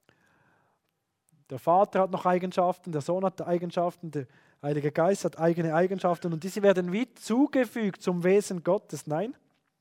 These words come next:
jede Person der Trinität hat alle Eigenschaften Gottes.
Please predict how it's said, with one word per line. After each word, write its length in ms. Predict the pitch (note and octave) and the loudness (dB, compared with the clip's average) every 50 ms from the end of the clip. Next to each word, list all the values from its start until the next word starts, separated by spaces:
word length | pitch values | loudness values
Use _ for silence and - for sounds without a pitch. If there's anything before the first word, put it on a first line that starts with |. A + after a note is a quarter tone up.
| _ _ _ _ _ _ _ _ - _ _ _ - - - - - | _ _ _ _ _ _ _ _ -20 _ _ _ -20 -20 -20 -14 -2
jede 400 | D3+ E3 F#3+ A3 B3 - C4 C4 | 4 6 8 8 8 6 4 0
Person 480 | C4 B3 A3 G3 - G3 G3 G#3+ A3+ | 2 2 0 2 2 2 2 2 2
der 160 | G#3+ G#3+ G3 | 2 0 0
Trinität 600 | - F#3+ F#3 F3+ F3+ F3 - - F#3 F#3 G3+ G3 - | 2 0 0 2 0 0 -2 0 2 2 2 2 2
hat 200 | D#3+ D3 - - - | -2 -2 -4 -4 2
alle 460 | D#3+ F3+ F#3+ A3+ B3+ C4 B3 A#3+ - | 4 6 6 6 6 6 4 4 6
Eigenschaften 840 | F#3 F#3+ G3+ A3 A3 G#3+ G3+ - - F#3+ F#3 F#3 - - F#3+ E3+ D3+ | 6 6 6 4 2 -2 -4 -2 0 0 0 0 -2 -4 -8 -6 -2
Gottes. 560 | - E3+ G3+ F#3+ _ - G3 A#3 - - - | 0 -2 -2 -2 _ -4 -4 -4 -6 -10 -20